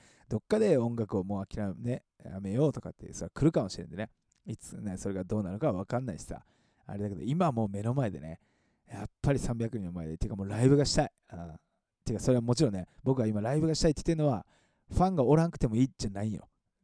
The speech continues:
絶対に自分の、自分たちの力でね、あのー、自分たちの音楽をね、好きと、まあ聴いてくれるね、ファンの方をちゃんとね、三百人っていうね、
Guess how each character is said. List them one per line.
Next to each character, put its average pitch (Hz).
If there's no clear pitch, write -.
絶 -
対 202
に 180
自 156
分 170
の、 160
自 131
分 180
た 139
ち -
の 90
力 95
で 62
ね、 -
あ 98
の 90
ー、 -
自 127
分 120
た 113
ち 139
の 120
音 135
楽 117
を 78
ね、 90
好 -
き -
と、 -
ま 85
あ 82
聴 -
い 104
て 101
く 123
れ 110
る 104
ね、 117
フ -
ァ 117
ン 104
の 98
方 117
を 90
ち -
ゃ 123
ん 143
と 113
ね、 87
三 104
百 104
人 82
っ 78
て -
い -
う -
ね、 -